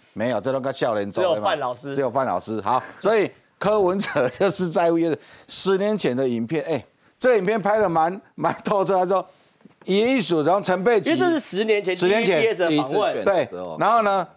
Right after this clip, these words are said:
Speaker 1: 陈佩琪在家里做菜，
Speaker 2: 对。
Speaker 1: 然后做完菜等柯文哲回来吃饭嘛，哈。那可能拍摄的时候有 delay 到，所以陈佩琪就在这个地方问柯文哲说：“啊，你怎么这么晚回来？”
Speaker 2: 对。
Speaker 1: 他说：“因为我忘了带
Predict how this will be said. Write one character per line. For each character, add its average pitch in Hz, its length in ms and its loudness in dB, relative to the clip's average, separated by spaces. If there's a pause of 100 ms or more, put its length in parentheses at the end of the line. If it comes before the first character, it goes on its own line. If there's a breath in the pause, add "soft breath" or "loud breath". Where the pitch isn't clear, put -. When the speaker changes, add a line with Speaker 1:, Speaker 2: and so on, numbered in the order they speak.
Speaker 1:
陈 175 140 -2
佩 214 120 2
琪 151 120 -2
在 180 100 2
家 170 160 0
里 135 100 0
做 139 220 -2
菜， 127 260 -4 (140)
Speaker 2:
对。 170 100 0
Speaker 1:
然 175 120 2
后 143 40 -2
做 170 140 0
完 143 180 0
菜 151 200 0
等 95 360 -4
柯 131 160 -4
文 135 160 -4
哲 98 140 -4
回 110 80 -4
来 107 100 -4
吃 127 200 -8
饭 139 180 0
嘛， 107 140 -2
哈。 117 220 0 (200 loud breath)
那 175 140 0
可 151 120 -2
能 123 140 -2
拍 156 180 -2
摄 165 140 -2
的 147 100 0
时 151 120 -2
候 147 40 0
有 135 120 0
delay 127 340 0
到， 113 180 -2 (240 loud breath)
所 180 220 2
以 160 60 0
陈 151 200 -2
佩 170 200 0
琪 110 200 -2
就 147 140 0
在 151 140 0
这 147 100 0
个 139 80 2
地 143 220 -2
方 143 320 0 (300 loud breath)
问 156 140 0
柯 139 140 0
文 143 80 0
哲 110 140 -2
说 131 180 -2
：“啊， 135 140 0
你 147 100 -4
怎 107 140 -6
么 104 100 -4
这 139 140 -6
么 123 100 -2
晚 90 180 -2
回 95 200 -4
来？” 82 220 -2 (100)
Speaker 2:
对。 156 120 -2
Speaker 1:
他 151 80 0
说 131 240 -2
：“因 131 200 -2
为 127 180 0
我 90 280 -4
忘 117 280 -2
了 90 180 -2 (280 loud breath)
带 117 260 -2